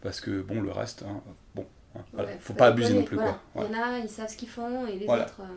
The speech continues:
Speaker 1: voilà, c'est ça, hein. Donc déjà, on est bien content de la nommer femme pilote de ligne. Alors, euh, bon, elle fait des conseils beauté, c'est chouette.
Speaker 2: C'est déjà un bon effort,
Speaker 1: Voilà,
Speaker 2: quand même. Elle
Speaker 1: c'est pas
Speaker 2: devrait être
Speaker 1: mal.
Speaker 2: contente qu'on la mette en avant.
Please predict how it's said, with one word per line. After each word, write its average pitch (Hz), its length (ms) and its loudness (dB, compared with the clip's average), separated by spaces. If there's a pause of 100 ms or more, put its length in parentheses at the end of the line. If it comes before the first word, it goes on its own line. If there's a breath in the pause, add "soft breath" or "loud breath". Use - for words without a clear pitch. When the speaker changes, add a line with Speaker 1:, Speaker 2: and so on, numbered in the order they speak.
Speaker 1:
voilà, 101 240 -4
c'est 113 140 -4
ça, 107 220 -2
hein. 110 160 2
Donc 95 300 -6
déjà, 127 400 12
on 107 140 6
est 95 40 2
bien 117 120 4
content 131 300 2
de 107 100 0
la 101 140 -2
nommer 117 280 2
femme 117 280 2
pilote 110 260 -4
de 95 80 0
ligne. 139 240 2
Alors, 98 280 0
euh, - 40 -2 (160)
bon, 101 100 -6 (240)
elle - 100 -4
fait - 120 -10
des - 80 -6
conseils 107 240 -4
beauté, 127 320 0
c'est - 140 -10
chouette. 117 200 -4
Speaker 2:
C'est 208 260 -8
déjà 214 280 -2
un 220 80 -2
bon 226 180 -4
effort, 208 420 -4 (200)
Speaker 1:
Voilà, 107 220 2
Speaker 2:
quand 98 60 -4
même. - 180 -10
Elle 101 100 -4
Speaker 1:
c'est 110 60 0
pas 233 60 0
Speaker 2:
devrait - 140 2
être - 140 -4
Speaker 1:
mal. 285 120 -4
Speaker 2:
contente 320 200 -6
qu'on 262 80 -6
la 226 80 -4
mette 240 180 -4
en 214 100 -4
avant. 175 220 -6